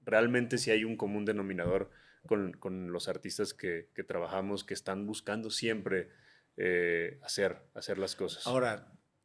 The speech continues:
Speaker 2: en todas las bandas, siempre hay uno más chambeador que otro, ¿verdad? Siempre está el huevón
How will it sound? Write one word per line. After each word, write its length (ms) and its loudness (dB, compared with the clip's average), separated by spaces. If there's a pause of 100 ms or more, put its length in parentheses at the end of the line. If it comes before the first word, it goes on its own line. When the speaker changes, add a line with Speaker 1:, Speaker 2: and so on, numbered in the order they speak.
Speaker 2:
en 260 -2
todas 180 12
las 160 10
bandas, 520 6 (100)
siempre 420 -2
hay 60 4
uno 240 -2
más 320 -4
chambeador 480 -2
que 100 -2
otro, 280 0
¿verdad? 160 -16
Siempre 240 -12
está 100 -4
el 60 0
huevón 400 2